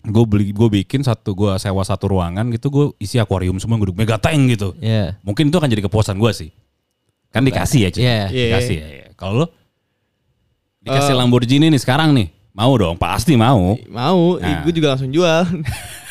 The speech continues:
Speaker 3: <laughs> Nggak pengen-pengen buat kayak
Speaker 1: Bukan itu yang lo pa-, pengen kan?
Speaker 3: Iya.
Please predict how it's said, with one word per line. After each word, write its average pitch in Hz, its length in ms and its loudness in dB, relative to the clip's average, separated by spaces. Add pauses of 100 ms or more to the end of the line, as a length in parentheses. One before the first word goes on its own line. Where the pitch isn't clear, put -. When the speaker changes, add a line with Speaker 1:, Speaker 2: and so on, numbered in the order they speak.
(120)
Speaker 3:
<laughs> - 760 -14
Nggak 139 160 -6
pengen-pengen 156 420 -2
buat 208 160 0
kayak 175 400 -2 (320)
Speaker 1:
Bukan 131 260 0
itu 156 160 2
yang 123 80 4
lo 101 80 2
pa-, 98 180 -2
pengen 113 380 -6
kan? 76 120 -14
Speaker 3:
Iya. 147 440 -4